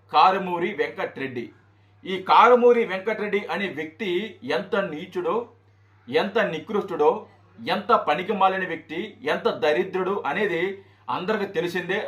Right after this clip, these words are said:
రాష్ట్ర ప్రజలకు కూడా తెలుసు వాడెంత నీచుడో, నికృష్టుడో అనేది రాష్ట్ర ప్రజలకు కూడా తెలుసు. ఈ కారుమూరి వెంకటరెడ్డి అనే వ్యక్తి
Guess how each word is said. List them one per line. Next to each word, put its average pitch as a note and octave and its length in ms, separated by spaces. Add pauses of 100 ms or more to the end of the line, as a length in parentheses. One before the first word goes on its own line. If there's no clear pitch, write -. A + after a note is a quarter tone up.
రాష్ట్ర F3 220
ప్రజలకు E3+ 360
కూడా F#3+ 180
తెలుసు G3 600
వాడెంత D#3+ 380
నీచుడో, E3 540
నికృష్టుడో E3 520
అనేది E3+ 300
రాష్ట్ర E3 340
ప్రజలకు D#3 280
కూడా A3 180
తెలుసు. G#3+ 460 (580)
ఈ G#3 80
కారుమూరి A3 560
వెంకటరెడ్డి G3 500
అనే E3+ 200
వ్యక్తి E3+ 720